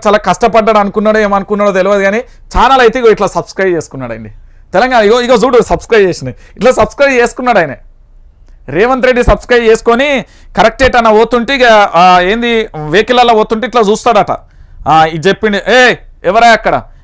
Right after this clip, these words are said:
ఇగో ఇదేదో పాయింట్, మ-, మనల్ని ఏదో అవుతుంది, ఈ సమస్యను క్లియర్ చేయాలి. మీకు తెలుసో లేదో, మీరు మహాత్మా జ్యోతిరావు పూలే ప్రజాభవన్ ఉన్నదా? ప్రజాభవన్లో మీ లెక్కేంది అని అడిగింది ఎవరు? నేను. లోపట అధికారులు ఎక్కడా అని అడిగింది ఎవరు? నేను.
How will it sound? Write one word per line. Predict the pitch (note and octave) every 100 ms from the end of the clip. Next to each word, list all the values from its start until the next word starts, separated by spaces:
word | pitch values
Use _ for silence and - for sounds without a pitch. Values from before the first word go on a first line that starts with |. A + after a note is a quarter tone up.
| -
ఇగో | E3 G3
ఇదేదో | F#3+ F#3+ F#3
పాయింట్, | F#3+ F#3+ G#3+ G#3
మ-, | E3+ E3
మనల్ని | E3 F#3 F#3+ F#3+
ఏదో | F#3
అవుతుంది, | F#3+ A#3 G#3 G#3+
ఈ | G#3+
సమస్యను | G3 G#3 A#3 G#3+
క్లియర్ | F#3+ G3 F#3+
చేయాలి. | E3+ A#2+ - - -
మీకు | A#3+ B3
తెలుసో | B3 D4
లేదో, | C#4 C4 A3 C3+ - - - - -
మీరు | G#3 B3+ A#3+ A#3
మహాత్మా | G3 A3+ C4+ C4 C#4+
జ్యోతిరావు | G3+ B3+ C#4 C#4+ C#4+ C4+ C4
పూలే | C#4 C4+ C4+
ప్రజాభవన్ | A#3+ A#3 C4+ C4 C4
ఉన్నదా? | B3 C4 B3+ C#4 - - - - - - -
ప్రజాభవన్లో | G3 A#3 C#4+ C#4 C#4+ D4
మీ | C#4 C#4
లెక్కేంది | C4 B3+ B3 D4 D4 D4
అని | C4+ C4+
అడిగింది | C4+ C#4+ C#4
ఎవరు? | C#4 D4+ E4+ - - -
నేను. | F#3 A3+ C#3+ - - -
లోపట | F#3+ C#4 D4 D4
అధికారులు | C#4+ A#3+ C#4+ D4 D4
ఎక్కడా | C#4 C#4+ D4
అని | D4 C#4+
అడిగింది | C#4 D4 D4
ఎవరు? | D4 E4 E4 - -
నేను. | D#3 A3 F3